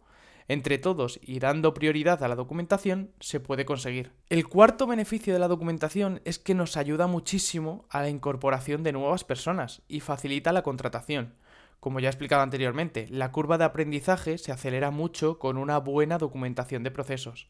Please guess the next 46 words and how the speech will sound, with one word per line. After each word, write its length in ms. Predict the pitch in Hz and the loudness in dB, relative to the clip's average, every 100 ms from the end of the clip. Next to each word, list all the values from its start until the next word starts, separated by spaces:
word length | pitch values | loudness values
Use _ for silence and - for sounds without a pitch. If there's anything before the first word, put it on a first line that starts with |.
| - | -6
Y 80 | 190 | 0
también 460 | 208 202 175 180 | 2 2 0 -4
el 160 | - 143 | -6 -4
último 340 | 160 170 185 | -4 -2 -2
beneficio 580 | 170 160 151 185 180 139 | 0 0 -2 -4 -4 -8
que 140 | 127 123 | -8 -10
quiero 300 | 139 147 160 | -4 2 4
destacar 640 | 156 - 139 180 165 165 | 2 0 2 4 2 -2
es 280 | - 151 170 | -4 -4 -4
que 180 | - 147 | -6 -6
evita 320 | 135 147 175 | -4 -2 0
duplicidades. 800 | 160 139 135 127 127 135 117 - _ - - - - | 0 -2 -4 0 2 2 0 -8 _ -20 -20 -20 -8
Si 120 | 151 | 0
tenemos 320 | 151 180 208 | 2 2 2
un 100 | 208 | 0
sitio 320 | - 220 170 | -2 -2 0
donde 260 | 143 135 135 | 0 0 -2
hemos 220 | 160 170 | 0 -2
documentado 560 | 160 156 151 143 151 151 | -2 -2 -4 0 0 0
procesos 460 | 139 175 - 127 | -2 -4 -4 -8
que 140 | - 127 | -8 -6
se 140 | 139 | -4
han 140 | 135 | -4
llevado 380 | 139 143 143 139 | -2 0 2 2
a 80 | 135 | 0
cabo 260 | 156 156 127 | 2 0 0
en 60 | |
el 140 | 131 151 | -4 0
pasado, 500 | 180 196 185 190 - _ - _ | 0 2 0 -2 -8 _ -20 _
evitaremos 580 | - 160 170 165 175 196 | 0 0 4 2 4 2
realizar 480 | 175 151 143 165 131 | 2 2 2 0 0
proyectos, 720 | 131 127 135 160 - 139 135 | -2 -2 0 -2 -4 -4 -4
estudios 800 | 127 - 160 165 147 143 139 131 | -6 -6 2 2 4 2 2 -2
y 100 | 127 | -2
otro 240 | 131 147 | 0 0
tipo 220 | 147 147 147 | -4 0 -2
de 60 | |
investigaciones 760 | 147 147 156 139 143 143 156 - | 0 -2 -2 -2 -2 -2 -2 -4
sobre 260 | 131 123 | -4 -4
un 140 | 143 143 | -4 0
tema 440 | 160 151 135 165 - | 0 2 -2 -8 -8
que 220 | 131 120 | -4 -2
ya 140 | 131 | 0
ha 40 | 131 | -2
sido 320 | - 135 143 | -4 -4 0
tratado 640 | 143 135 143 131 131 - | 0 2 2 2 0 -6